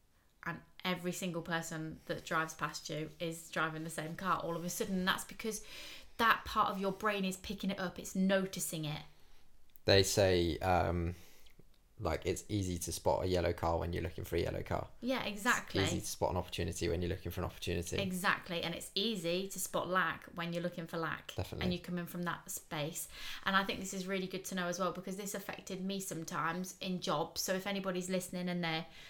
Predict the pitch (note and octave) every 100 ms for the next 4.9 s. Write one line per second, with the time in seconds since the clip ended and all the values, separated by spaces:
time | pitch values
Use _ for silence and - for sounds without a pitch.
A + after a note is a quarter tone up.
0 | - - G3 F#3+ G3 F#3 F#3 F3 F3+ -
1 | - F#3 F3+ F3+ F#3 F#3 F3 F3 F#3 -
2 | E3 D#3 D#3+ E3 E3 F3 F3+ E3+ F3 F3
3 | F3 F3+ F3 - F3 - F3+ F3 F3 F3
4 | F3+ E3+ F3 F#3+ F3+ - F#3+ - -